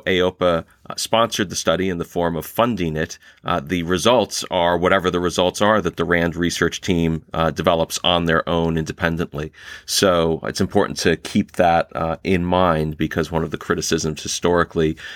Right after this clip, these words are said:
of a lot of clinical research is that manufacturers are sponsoring it and they have skin in the game. Well, rand is an independent entity that's actually performing the research. Uh, the focus was on the different types of prosthetic knees, microprocessors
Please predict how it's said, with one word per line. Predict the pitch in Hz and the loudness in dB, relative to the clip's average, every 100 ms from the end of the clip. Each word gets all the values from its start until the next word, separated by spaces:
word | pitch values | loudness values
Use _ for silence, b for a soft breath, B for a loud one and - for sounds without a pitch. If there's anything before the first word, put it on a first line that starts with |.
| B - | B -2
of | 90 85 - | 2 2 2
a | 92 | 0
lot | 76 78 | 2 2
of | 76 78 - | 0 -2 -8
clinical | - 135 147 - | -2 0 2 0
research | 87 87 - 92 85 | 0 0 0 0 0
is | 85 80 78 | 0 0 0
that | - | -4
manufacturers | 78 78 78 - 82 - - 80 80 78 | 0 0 0 0 -2 -4 -4 -4 -4 -6
are | - | -6
sponsoring | - 92 87 - - 80 80 | -6 -4 -4 -4 -4 -4 -4
it | 80 B B B B | -6 B B B B
and | 80 | -2
they | 82 | 2
have | 78 73 | 2 0
skin | - 87 80 | -2 0 0
in | 78 | -2
the | 78 | 0
game. | 90 82 - - | 2 2 -2 -2
Well, | 85 85 - | -2 -2 -2
rand | 87 90 87 80 - | 0 2 0 -2 -4
is | 87 82 | -2 0
an | 85 | 0
independent | 85 78 82 80 78 - | 0 0 -2 0 -2 -2
entity | 78 80 80 78 B B B | -2 0 -2 -4 B B B
that's | - | -2
actually | 80 - 78 | -2 -2 -4
performing | - - 95 87 82 76 | -6 -2 0 2 2 0
the | 78 | -2
research. | 82 78 - - - B B B - | -2 -2 -8 -10 -14 B B B 0
Uh, | 92 | 2
the | 85 | 2
focus | - 123 110 117 117 | 2 0 2 0 2
was | 107 | 2
on | 98 92 | 2 0
the | |
different | 82 101 98 - - | 0 0 0 -4 -2
types | 107 95 - | 0 0 -4
of | - | -2
prosthetic | 87 - - 85 - | -4 -2 -2 -2 0
knees, | 101 110 110 - | 2 2 2 -2
microprocessors | 87 87 82 - 92 - 87 92 | -4 -2 -2 0 -2 -2 -2 -2